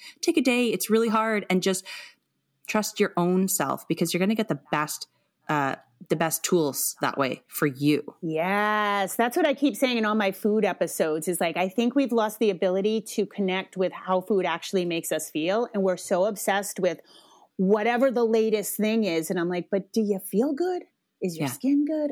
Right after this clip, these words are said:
Speaker 2: Are you pooping good? How's your, how's your mental health?" <laughs> You know?
Speaker 1: Right. Yeah.
Speaker 2: But everybody's, like, falling apart. "But this study said," and I'm like, "Dude, there's a study.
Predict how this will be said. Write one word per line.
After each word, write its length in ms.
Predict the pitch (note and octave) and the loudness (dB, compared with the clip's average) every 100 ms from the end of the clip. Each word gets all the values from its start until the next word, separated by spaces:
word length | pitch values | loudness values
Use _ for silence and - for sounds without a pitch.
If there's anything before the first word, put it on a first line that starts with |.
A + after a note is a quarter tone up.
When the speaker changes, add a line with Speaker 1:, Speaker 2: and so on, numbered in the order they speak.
| - | -4
Speaker 2:
Are 60 | E3 | -6
you 140 | F3 | -6
pooping 420 | - D#4 D#4 D4 | -2 -2 2 2
good? 300 | C#4+ C#4+ C4+ A#3 | 2 0 -2 -6
How's 220 | D#4+ E4 D#4+ | -6 -2 -2
your, 80 | D4 | -2
how's 180 | D#4+ F4+ | -4 -2
your 100 | D4 | -2
mental 280 | A3+ G3 F#3 | -2 -2 -4
health?" 400 | E3 B2+ - - - | -4 -8 -12 -18 -18
<laughs> 140 | - | 2
You 240 | C#4 F4+ - | 4 4 2
know? 140 | D4+ | 0
Speaker 1:
Right. 220 | D#4+ B4+ - B4+ C5 - A#4 - - | 2 0 2 -2 0 -2 -2 -2 0
Yeah. 180 | F#4 G4+ | 2 4
Speaker 2:
But 140 | D4+ | 4
everybody's, 420 | D4+ D4+ D4 C#4+ | 2 0 0 2
like, 240 | C#4 A3+ - _ | 0 0 -8 _
falling 300 | D4 D#4+ D#4+ | 0 2 0
apart. 340 | D4 E4+ D4 | 0 0 2
"But 160 | D#4 D#4 | 2 2
this 180 | G4+ G4+ | 0 0
study 420 | - G4 G4+ E4 | 0 2 2 2
said," 280 | - C#4 B3 | 0 0 0
and 120 | C4 | 0
I'm 100 | C4+ | 0
like, 160 | C#4 B3 | 0 0
"Dude, 180 | E4 | 0
there's 180 | D#4+ C#4+ | 0 0
a 80 | C#4 | -2
study. 400 | - D#4 E4 | -2 -2 -2